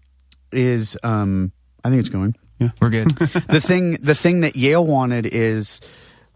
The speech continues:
Speaker 1: so if, if we're gonna, like, historically, you know, in Judaism, there was the curtain and all of the spiritual, me-, you know, spiritual practice would happen behind this curtain, and the Orthodox do it as well.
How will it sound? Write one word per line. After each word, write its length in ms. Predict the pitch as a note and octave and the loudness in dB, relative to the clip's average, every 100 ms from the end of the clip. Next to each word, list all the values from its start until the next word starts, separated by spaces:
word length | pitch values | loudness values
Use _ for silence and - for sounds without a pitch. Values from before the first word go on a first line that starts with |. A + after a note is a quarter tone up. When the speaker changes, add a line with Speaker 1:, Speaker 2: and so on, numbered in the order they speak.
| _ - - | _ -14 -4
Speaker 1:
so 520 | - D#3 C#3 C3 B2+ | 2 4 2 0 -2
if, 300 | - C#3 - - | 0 0 0 -2
if 160 | C3+ | 0
we're 80 | C#3 | 2
gonna, 240 | C#3+ C#3 - | 2 2 0
like, 260 | B2+ G#2+ - | -2 -2 -6
historically, 880 | - D3+ C#3 - D3 C#3+ - A#2+ A2+ | -4 0 0 2 0 0 0 -2 -2
you 140 | G#2 A#2+ | 0 0
know, 200 | A2+ G#2+ | 0 0
in 200 | B2 A2+ | 0 -2
Judaism, 720 | G#2+ A#2+ A#2+ A2 G2 G2+ G2 - - - - | 0 0 0 -2 -2 -2 -2 -6 -20 -20 -20
there 260 | C#3 B2 A#2+ | -2 0 0
was 360 | A2+ A2 F#2 - - - | 0 -2 -4 -12 -20 -4
the 140 | A2 | -2
curtain 760 | - - - C#3 - G#2 E2+ E2+ | -2 -2 2 2 2 -2 -2 -2
and 180 | A2 G2+ | 0 0
all 360 | - A2+ A#2 | 2 2 2
of 160 | A#2 G2 | -2 -2
the 340 | G#2 G2+ G2 - | -2 0 0 -4
spiritual, 680 | - - A#2+ A2+ - G2+ | -4 0 0 0 -2 -2
me-, 160 | F#2 F2+ - | -2 -2 -2
you 120 | C3+ | 0
know, 200 | F#2 F2+ - - - - | 0 -2 -6 -12 -20 -18
spiritual 540 | - - C3+ C#3 - A#2 | -14 -4 0 0 -2 -2
practice 520 | - A2 A#2+ - G#2+ | -2 -2 -2 -4 -6
would 120 | G2 | -4
happen 340 | F#2+ G#2 - F#2+ | -2 -2 0 -4
behind 540 | F#2 F2 G#2 A2+ G#2 | -4 -4 0 0 0
this 160 | G2 - | -2 -6
curtain, 580 | - B2 A2+ F#2 F2 F2 - - - | -2 -2 0 -2 -2 -4 -10 -20 -4
and 120 | A2+ | 0
the 100 | G#2+ | 0
Orthodox 640 | - A#2+ A2+ A2 G2 F#2+ - | 0 0 2 0 0 -4 -8
do 260 | - G#2 F#2+ | -2 2 2
it 160 | F2+ - | 0 -6
as 180 | F2+ - | -10 -8
well. 360 | - - - | -6 -6 -8